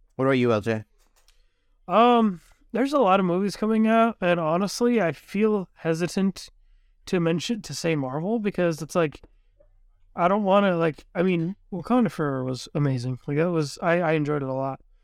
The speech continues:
Speaker 2: But I just, like, I know, I know Quantumania is gonna be really good, but it's just,
Speaker 1: Mm-hmm.
Speaker 2: I don't know,
Speaker 1: That's
Speaker 2: just
Speaker 1: fine.
Speaker 2: with it, with it, like, with everything that Marvel just has been doing, comic book movies as a whole, Marvel and D C, I'm kinda, like,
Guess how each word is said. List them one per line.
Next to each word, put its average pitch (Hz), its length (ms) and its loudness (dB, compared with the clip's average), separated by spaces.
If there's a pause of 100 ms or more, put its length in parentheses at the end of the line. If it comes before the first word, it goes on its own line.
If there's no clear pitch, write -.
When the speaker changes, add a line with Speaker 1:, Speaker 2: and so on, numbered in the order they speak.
(500)
Speaker 2:
But 180 220 4
I 170 140 0
just, 175 320 -6
like, 170 140 2
I 165 100 0
know, 170 120 0
I 170 220 0
know 170 180 0
Quantumania 147 580 -2
is 147 100 -4
gonna 160 140 -4
be 160 100 -4
really 175 200 -6
good, 185 280 -4 (160)
but 160 160 -2
it's 147 120 -8
just, 160 260 -4
Speaker 1:
Mm-hmm. 110 40 -12 (200)
Speaker 2:
I 165 100 2
don't 170 140 0
know, 151 120 -2
Speaker 1:
That's 135 120 -6
Speaker 2:
just - 120 -8
Speaker 1:
fine. 170 100 -6
Speaker 2:
with 156 80 -2
it, 214 160 0
with 175 220 -2
it, 247 100 -6 (100)
like, 175 320 -2 (140)
with 170 160 -4
everything 226 580 0
that 180 220 0
Marvel 151 500 -2
just 139 320 -8
has 151 140 -4
been 143 160 -6
doing, 156 380 -4 (560)
comic 349 280 2
book 254 180 -2
movies 220 280 2
as 160 120 -2
a 147 40 -4
whole, 170 180 0
Marvel 170 320 0
and 156 160 0
D 131 100 -8
C, 131 220 -6
I'm 135 140 0
kinda, 190 280 2
like, 160 300 0